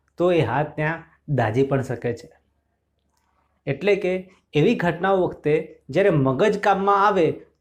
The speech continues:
તો એ મગજ વિચારવા માટે ઘણો ટાઇમ લે છે અને એટલા ટાઇમની અંદર જે તે અંગને નુકસાન પહોંચી શકે છે.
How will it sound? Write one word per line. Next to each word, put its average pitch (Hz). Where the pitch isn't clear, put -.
તો 196
એ 196
મગજ 160
વિચારવા 180
માટે 180
ઘણો 175
ટાઇમ 131
લે 113
છે 123
અને 156
એટલા 170
ટાઇમની 185
અંદર 170
જે 143
તે 208
અંગને 185
નુકસાન 143
પહોંચી 120
શકે 117
છે. 120